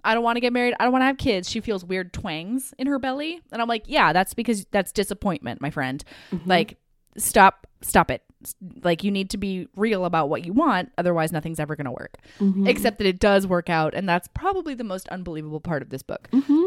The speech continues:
Speaker 1: is that she breaks up with him because she's like, "I," and, and this is admirable of her. She's like, "I've realized I want it all. I want the husband. I want the kids. I want everything. And you don't want that. So we gotta get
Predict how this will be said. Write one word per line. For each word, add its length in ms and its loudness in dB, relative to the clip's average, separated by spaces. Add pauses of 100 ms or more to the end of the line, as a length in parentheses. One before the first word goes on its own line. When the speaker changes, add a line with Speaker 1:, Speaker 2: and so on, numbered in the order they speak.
Speaker 1:
is 120 0
that 240 0
she 240 0
breaks 240 -2
up 100 -2
with 100 0
him 120 -2
because 220 -4
she's 160 -6
like, 240 -2 (100)
"I," 380 0
and, 300 0
and 140 2
this 140 0
is 140 0
admirable 480 6
of 100 -2
her. 220 0
She's 160 -6
like, 160 -4
"I've 220 0
realized 360 -4
I 100 2
want 240 -2
it 60 0
all. 360 4
I 60 0
want 180 -4
the 60 -6
husband. 420 0
I 80 -4
want 160 -6
the 80 -14
kids. 500 0
I 60 0
want 300 -4 (140)
everything. 560 -4 (500)
And 200 -4
you 120 -4
don't 160 4
want 240 4
that. 300 -8
So 580 2
we 160 2
gotta 540 2 (200)
get 240 2